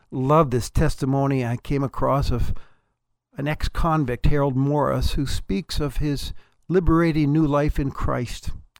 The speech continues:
He writes, "The promise of Second Corinthians five seventeen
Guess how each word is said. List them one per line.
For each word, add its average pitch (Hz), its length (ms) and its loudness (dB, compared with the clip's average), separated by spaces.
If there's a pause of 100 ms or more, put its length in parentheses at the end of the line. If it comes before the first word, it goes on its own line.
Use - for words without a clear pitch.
(360)
He 156 140 -2
writes, 139 460 -2 (560)
"The - 100 2
promise 220 520 4
of - 80 -4
Second 190 440 0
Corinthians 170 600 2
five 156 440 2
seventeen 139 920 0